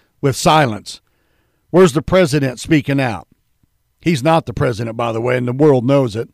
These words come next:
He's a joke. Where are the elected officials speaking out against this? Where are the ministers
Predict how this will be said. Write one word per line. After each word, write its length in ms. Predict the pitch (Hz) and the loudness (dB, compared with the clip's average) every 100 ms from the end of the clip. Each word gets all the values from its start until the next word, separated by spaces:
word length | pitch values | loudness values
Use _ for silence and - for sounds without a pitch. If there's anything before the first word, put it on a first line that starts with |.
| _ _ | _ _
He's 180 | 165 135 | -2 -2
a 80 | 120 | -2
joke. 500 | 110 151 131 107 - _ _ _ _ _ _ _ - - | 2 2 2 -2 -14 _ _ _ _ _ _ _ -16 2
Where 200 | 180 208 | 6 8
are 80 | |
the 120 | 185 180 | 8 6
elected 400 | 170 180 175 151 | 6 4 2 0
officials 540 | - 180 - 139 117 - - | 2 2 2 -4 -6 -16 -10
speaking 400 | - 185 165 165 | 0 0 2 2
out 180 | 180 | 2
against 380 | 160 131 147 - | 0 0 -2 -4
this? 340 | 127 98 - - _ _ _ _ _ _ - - - | -6 -6 -10 -20 _ _ _ _ _ _ -20 -20 0
Where 160 | 185 196 | 4 6
are 20 | |
the 80 | 185 | 6
ministers 640 | 202 208 - 170 123 - | 4 2 2 0 0 -4